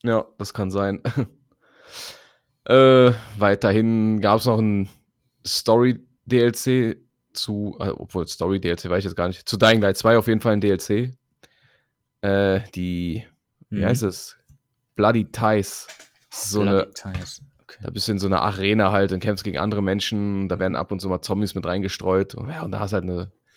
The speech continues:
Speaker 1: irgendeine Story dabei, ne, warum es wahrscheinlich diese Arena gibt.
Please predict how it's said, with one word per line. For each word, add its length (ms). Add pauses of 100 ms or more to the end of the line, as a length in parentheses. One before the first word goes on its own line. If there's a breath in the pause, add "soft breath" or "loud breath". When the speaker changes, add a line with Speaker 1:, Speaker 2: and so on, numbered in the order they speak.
(140 soft breath)
Speaker 1:
irgendeine 260
Story 380
dabei, 300
ne, 200
warum 160
es 200
wahrscheinlich 380
diese 220
Arena 300
gibt. 420